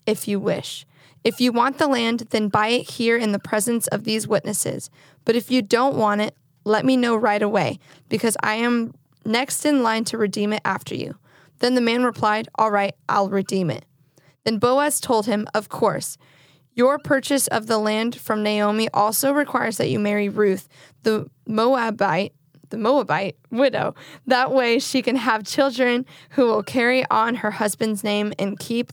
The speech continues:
the land in the family." "Then I can't redeem it," the family redeemer replied, "because this might endanger my own estate. You redeem the land, I cannot do it." Now in those days,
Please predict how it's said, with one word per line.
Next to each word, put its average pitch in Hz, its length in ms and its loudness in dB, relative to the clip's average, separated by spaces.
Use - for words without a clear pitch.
the 208 120 2
land 208 440 0
in 208 160 0
the 202 80 0
family." 185 540 -4
"Then 277 240 2
I 247 100 0
can't 240 280 -2
redeem 202 380 -2
it," - 140 -2
the 208 100 0
family 202 360 0
redeemer 196 420 0
replied, 185 540 0
"because 202 320 -2
this 220 220 0
might 226 200 0
endanger 208 400 0
my 196 220 0
own 208 200 2
estate. - 520 -2
You 262 200 4
redeem 262 340 2
the 247 80 2
land, 214 340 0
I 196 120 0
cannot 196 440 -4
do - 160 -6
it." - 120 -8
Now 269 220 2
in 277 140 4
those 285 280 2
days, 240 300 2